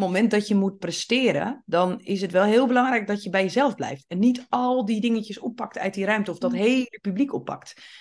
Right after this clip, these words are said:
Speaker 1: Dus mensen denken vaak, "Oh, ik moet dat hele publiek aanvoelen." Maar daar kan je ook echt gestrekt op gaan dat je te veel oppakt.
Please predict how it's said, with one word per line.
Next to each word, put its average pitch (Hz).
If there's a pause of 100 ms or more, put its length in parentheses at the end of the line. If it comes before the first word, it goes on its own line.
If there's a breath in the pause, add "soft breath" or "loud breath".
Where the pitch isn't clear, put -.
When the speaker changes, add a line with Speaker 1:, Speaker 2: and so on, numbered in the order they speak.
(240 loud breath)
Speaker 1:
Dus -
mensen 233
denken 262
vaak, -
"Oh, 233
ik 233
moet 240
dat 233
hele 294
publiek 240
aanvoelen." 175 (300 loud breath)
Maar 202
daar 277 (120)
kan 262
je 247
ook - (420)
echt -
gestrekt 277
op 170
gaan 147
dat 214
je 208
te 330
veel -
oppakt. -